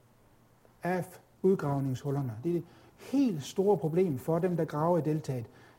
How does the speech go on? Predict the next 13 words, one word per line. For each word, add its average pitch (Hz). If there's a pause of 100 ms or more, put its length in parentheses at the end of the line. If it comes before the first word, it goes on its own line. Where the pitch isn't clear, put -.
Det 185
er 170
at 151
holde 151
området 160
fri 170
for -
vand. 127 (1120)
Fordi 151
vandspejlet 139
står 151
så 143
højt, 139